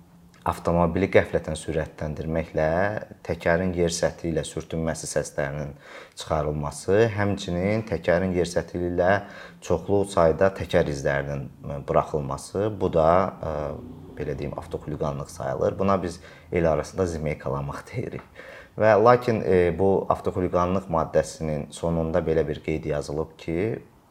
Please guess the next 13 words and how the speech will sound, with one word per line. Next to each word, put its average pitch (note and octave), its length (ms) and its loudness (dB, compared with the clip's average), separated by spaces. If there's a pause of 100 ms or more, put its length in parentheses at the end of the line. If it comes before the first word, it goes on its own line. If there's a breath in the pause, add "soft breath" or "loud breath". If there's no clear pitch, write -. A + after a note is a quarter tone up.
(720)
əgər E2+ 400 0
yol F2+ 180 4
nəqliyyat E2 400 2
hadisəsinin D2+ 720 -2 (520 loud breath)
qarşısını F2 500 2
almaq D#2+ 420 2
üçün, - 400 -8 (140)
e, C#2 300 -4 (500)
maşın, E2 500 -2
e, - 280 -10 (100)
belə C#2+ 240 -4
deyim, B1+ 260 -6 (160)
e, - 60 -10